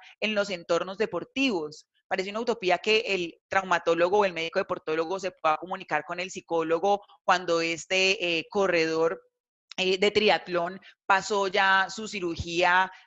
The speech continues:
de meniscos, una meniscoplastia, y este deportista va a volver. El psicólogo de pronto a veces puede preguntar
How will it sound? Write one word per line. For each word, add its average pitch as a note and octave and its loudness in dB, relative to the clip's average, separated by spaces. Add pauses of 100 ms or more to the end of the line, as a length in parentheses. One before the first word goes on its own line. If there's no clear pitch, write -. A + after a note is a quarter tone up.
de F3 2
meniscos, F3+ -4 (220)
una F#3+ -2
meniscoplastia, G3+ -2
y E3 0
este F#3+ -2 (220)
deportista F3+ -2
va F#3+ 6
a F#3+ 8
volver. G3+ 2 (360)
El G#3+ 2
psicólogo G3 2
de E3+ -4
pronto E3 -2
a G3 8
veces G3 2
puede G3 4
preguntar E3 0